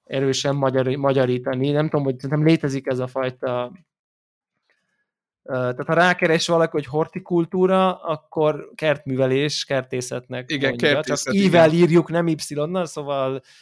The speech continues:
Speaker 1: kérjük a, ö, tengernagyunk, ö, körüli dolgoknak a politikai mellőzését ebben
Speaker 2: <laughs>
Speaker 1: a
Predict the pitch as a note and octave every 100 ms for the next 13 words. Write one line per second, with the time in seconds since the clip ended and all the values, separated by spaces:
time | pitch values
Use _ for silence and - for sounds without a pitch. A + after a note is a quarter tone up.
0 | _ _ - D3+ C3+ C3 C3+ B2 A#2+ -
1 | - - _ C#3+ B2+ B2+ D3 C#3 B2+ B2
2 | B2 B2 B2 - C3 C3 B2+ B2+ B2+ C3+
3 | B2+ B2 A#2+ B2+ A#2+ B2 B2 B2 - B2
4 | - D3+ - A#2 C3 A#2+ B2 A2+ A#2+ A#2+
5 | B2+ - C#3+ - F3 C#3 A#2+